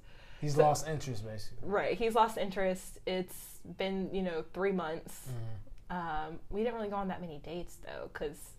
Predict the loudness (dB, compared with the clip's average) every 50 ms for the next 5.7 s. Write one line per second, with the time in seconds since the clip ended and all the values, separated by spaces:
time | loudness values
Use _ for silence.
0 | -10 -4 -2 -2 0 2 4 4 6 4 4 2 0 -2 -6 -8 -8 -10 -10 -12
1 | -10 -8 -6 -4 -2 -2 0 2 4 4 4 4 4 2 0 0 0 -2 -4 -4
2 | -6 -6 -6 -6 -8 -8 -10 -12 -12 -10 -8 -8 -8 -6 -4 -4 -4 -4 -6 -8
3 | -12 -14 -14 -14 -14 -16 -16 -16 -18 -18 -14 -14 -12 -10 -8 -8 -4 -2 0 0
4 | 0 0 -2 -2 -4 -2 -2 -2 -2 -2 -2 -4 -4 -4 -4 -4 -4 -4 -4 0
5 | 4 6 6 8 6 6 4 4 2 2 2 0 -2 -2